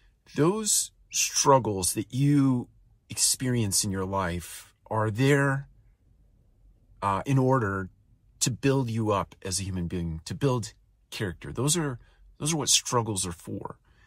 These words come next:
Many of us, including myself, default to a humbug state of, "Why in the world do I have to struggle with this? Why in the world do I have to struggle with that?" Or,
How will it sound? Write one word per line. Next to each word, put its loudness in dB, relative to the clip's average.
Many 4
of 2
us, 0
including -2
myself, -4
default 2
to -2
a -4
humbug 0
state 0
of, 4
"Why 2
in 4
the 0
world -2
do -6
I -2
have -6
to -4
struggle -4
with -6
this? -4
Why 0
in -2
the -2
world -2
do -4
I -2
have -4
to -2
struggle -4
with -8
that?" -4
Or, -8